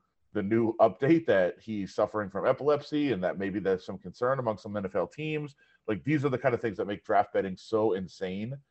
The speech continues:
uh, 'cause we'll see if this moves the market at all. People are scared off of Justin Fields at all because of this. I'm not. Uh, it seems to be, uh, a, a lot of, uh,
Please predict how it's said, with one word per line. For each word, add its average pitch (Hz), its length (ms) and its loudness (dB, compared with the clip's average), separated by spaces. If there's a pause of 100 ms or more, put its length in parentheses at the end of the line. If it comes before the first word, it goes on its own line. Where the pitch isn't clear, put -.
(260)
uh, 98 160 6
'cause 95 180 -6
we'll 123 160 -2
see 135 160 -4
if 113 100 -2
this 113 220 -4
moves 113 180 -4
the 95 60 -6
market 95 320 0
at 80 80 -2
all. 73 160 0
People 110 240 -4
are 98 60 0
scared 107 360 0
off 101 200 4
of 98 100 -10
Justin 90 320 -4
Fields 113 240 2
at 92 80 0
all 82 300 0 (240)
because 95 240 -2
of 82 80 -8
this. 82 160 -4 (100)
I'm 120 300 6
not. 107 360 2 (440)
Uh, 90 280 4
it 95 140 -4
seems 117 400 -4
to 107 80 -8
be, 101 460 -4 (360)
uh, 90 380 4
a, 101 240 4
a 101 80 4
lot 104 420 6
of, 92 540 2 (420)
uh, 85 440 2